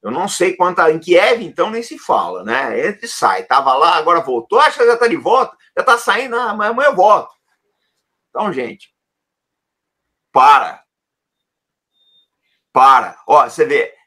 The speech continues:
Síria e Iraque, né? No Iraque, eu tava lendo ontem sobre a Batalha de Alepo. Alepo já era perdido. O, o, o Assad falou, "Perdemos já Alepo, já era."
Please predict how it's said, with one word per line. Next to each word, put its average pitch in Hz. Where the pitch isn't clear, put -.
Síria 160
e 139
Iraque, 117
né? 107
No 143
Iraque, 156
eu 127
tava 165
lendo 170
ontem 165
sobre 170
a 165
Batalha 160
de 170
Alepo. 131
Alepo 160
já 156
era 190
perdido. 143
O, 143
o, -
o 156
Assad 151
falou, 156
"Perdemos 180
já 151
Alepo, 127
já 156
era." 131